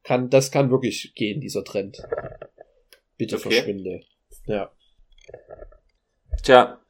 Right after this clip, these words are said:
Speaker 2: dann soll er auch gehen. Ich brauch den auch nicht. Ich hab da auch keinen, ich, auf so süßes Zeug hab ich keinen Bock. Ich will Bienenstich und dann bin ich zufrieden.
Speaker 1: Okay, guter Bienenstich, ne?
Speaker 2: Und du will-, und du willst einen Amerikaner. Das ist schon klar.
Speaker 1: Ja, oder Sandkekse.
Speaker 2: <laughs>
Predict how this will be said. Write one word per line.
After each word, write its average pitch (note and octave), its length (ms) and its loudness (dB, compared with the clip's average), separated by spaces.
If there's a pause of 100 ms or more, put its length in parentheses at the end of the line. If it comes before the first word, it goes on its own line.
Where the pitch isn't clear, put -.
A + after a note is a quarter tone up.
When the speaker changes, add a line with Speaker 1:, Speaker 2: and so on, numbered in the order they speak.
(100)
Speaker 2:
dann G#2 320 0
soll - 400 -2
er F#2 80 6
auch E2 140 -4
gehen. F2+ 240 -6 (120)
Ich - 120 -16
brauch F2+ 180 -4
den F2 140 -6
auch F2+ 140 -2
nicht. F#2 180 -6
Ich - 100 -12
hab - 160 -10 (640)
da F#2+ 120 6
auch F#2 240 6
keinen, F#2+ 260 0
ich, - 140 -10 (180)
auf - 180 -16
so - 140 -14
süßes F#2 380 -14
Zeug E2+ 340 -6
hab - 80 -20
ich - 60 -20
keinen F2 180 -16
Bock. - 220 -6
Ich - 120 -16
will G#2 120 2
Bienenstich G2 720 -2
und - 140 -10
dann F2+ 120 -4
bin F#2 140 -4
ich - 120 -14
zufrieden. - 460 -14 (480)
Speaker 1:
Okay, C#3 360 -6 (200)
guter B2+ 240 -2
Bienenstich, C#3+ 560 -8
ne? D#3 180 -8
Speaker 2:
Und G3+ 140 -10
du G2 100 -10
will-, - 140 -8
und - 180 -8
du G#2+ 100 -6
willst B2+ 240 6
einen G2+ 140 0
Amerikaner. F2+ 680 -4
Das - 240 -20
ist - 20 -16
schon G2 180 -8
klar. F#2 360 -6 (440)
Speaker 1:
Ja, B2 260 2 (200)
oder A2+ 140 -6
Sandkekse. A2 760 -4 (600)
Speaker 2:
<laughs> D#3 80 0